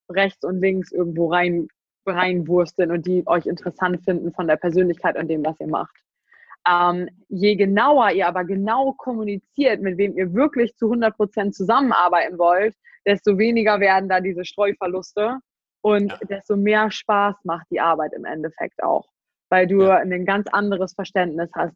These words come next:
Speaker 1: Jede Botschaft, die du raussendest, die sitzt.
Speaker 2: Ja.
Speaker 1: Und die wird, ähm, dir was zurückgeben.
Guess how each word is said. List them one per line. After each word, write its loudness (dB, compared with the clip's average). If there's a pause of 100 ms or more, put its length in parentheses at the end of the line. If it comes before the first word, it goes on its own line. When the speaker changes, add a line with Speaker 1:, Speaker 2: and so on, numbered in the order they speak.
(120)
Speaker 1:
Jede 4
Botschaft, 2
die -2
du 0
raussendest, 0
die -6
sitzt. -4 (480)
Speaker 2:
Ja. -10
Speaker 1:
Und -8
die 2
wird, 4 (380)
ähm, 2 (800)
dir 2
was -8
zurückgeben. -4